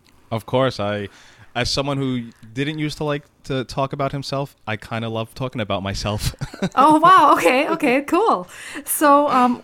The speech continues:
Speaker 2: I'm gonna just ask you a bunch of questions, and I have to be honest. So I, I kinda gave you the questions in advance, and I just like to do that, but I have a couple
Speaker 1: Mm-hmm.
Speaker 2: that I'd like to add to it because you said you wouldn't mind to have a little, um, spontaneity in the interview.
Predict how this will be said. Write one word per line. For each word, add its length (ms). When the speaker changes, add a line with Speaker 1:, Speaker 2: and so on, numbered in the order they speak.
Speaker 2:
I'm 120
gonna 140
just 140
ask 240
you 60
a 40
bunch 180
of 60
questions, 540
and 180
I 60
have 160
to 80
be 100
honest. 360
So 260
I, 360
I 140
kinda 200
gave 300
you 160
the 460
questions 500
in 80
advance, 540
and 440
I 100
just 200
like 140
to 80
do 180
that, 420
but 280
I 100
have 180
a 60
couple 360
Speaker 1:
Mm-hmm. 160
Speaker 2:
that 120
I'd 120
like 220
to 160
add 280
to 200
it 120
because 320
you 60
said 220
you 100
wouldn't 220
mind 320
to 60
have 200
a 80
little, 520
um, 440
spontaneity 720
in 100
the 100
interview. 420